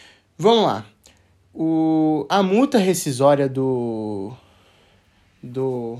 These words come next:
do Vitor Roque era muito baixa. Na minha opinião, é, se fosse pra ser tão baixa assim, não era, era melhor nem ter a multa.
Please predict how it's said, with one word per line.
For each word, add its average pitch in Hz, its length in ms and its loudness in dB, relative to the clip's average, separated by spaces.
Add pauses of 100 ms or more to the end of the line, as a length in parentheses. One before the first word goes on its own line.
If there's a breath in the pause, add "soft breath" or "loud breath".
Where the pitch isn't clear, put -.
do 135 120 -12
Vitor 147 280 -4
Roque 147 200 -4
era 165 120 -2
muito 180 420 2
baixa. 123 480 -4 (1500 soft breath)
Na 202 240 2
minha 233 160 4
opinião, 220 320 2
é, 214 360 0 (200)
se 214 200 -6
fosse 240 200 0
pra 220 140 -6
ser 196 140 -4
tão 226 260 -2
baixa 160 360 2
assim, 165 440 -4 (840 loud breath)
não 208 100 2
era, 240 360 2
era 226 200 2
melhor 220 320 2
nem 277 220 0
ter 233 220 0
a 262 120 -2
multa. 165 320 -4